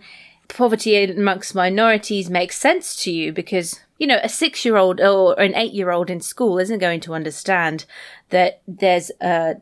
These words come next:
legacy to wealth that extends beyond your lifetime. So I was curious to find out if that was something that,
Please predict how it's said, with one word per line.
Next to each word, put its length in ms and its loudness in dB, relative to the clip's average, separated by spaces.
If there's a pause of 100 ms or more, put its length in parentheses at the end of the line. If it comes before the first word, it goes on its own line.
legacy 600 -2
to 320 -6
wealth 600 0 (360)
that 300 0
extends 520 0
beyond 460 -4
your 160 -4
lifetime. 720 -2 (220)
So 580 2 (520)
I 120 4
was 200 -4
curious 560 -2
to 80 -4
find 380 -4
out 340 -2
if 520 -2
that 260 0
was 140 -6
something 520 -2
that, 400 0